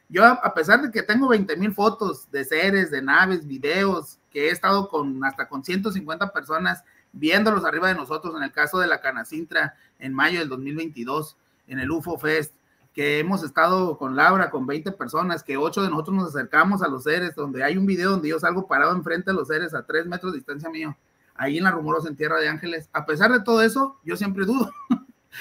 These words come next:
Es por eso que todo grabo, porque yo quiero decir a los demás, "a ver, yo estoy viendo esto, tú también", ¿no? Entonces, este, por eso sí me gustaría a mí,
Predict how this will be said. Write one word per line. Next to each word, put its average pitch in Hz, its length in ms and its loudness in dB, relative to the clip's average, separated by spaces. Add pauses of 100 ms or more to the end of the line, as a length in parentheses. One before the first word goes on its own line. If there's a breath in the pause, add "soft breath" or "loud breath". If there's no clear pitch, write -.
(280 loud breath)
Es 220 120 0
por 226 160 4
eso 233 200 4
que - 80 -6
todo 240 260 6
grabo, 247 380 4
porque 165 260 -4
yo 196 140 -2
quiero 233 340 0 (260)
decir 151 280 -4
a 214 40 0
los 202 120 -2
demás, 165 280 -2
"a 147 60 -2
ver, 202 140 0
yo 247 80 2
estoy 247 180 -2
viendo 240 300 2
esto, 196 340 -4 (260)
tú 196 120 -8
también", 269 340 0
¿no? 349 280 -6 (520)
Entonces, 202 680 -2
este, 151 600 -6 (220)
por 175 140 -2
eso 202 180 0
sí 240 100 2
me 254 120 4
gustaría 196 320 2
a 202 40 2
mí, 220 300 -4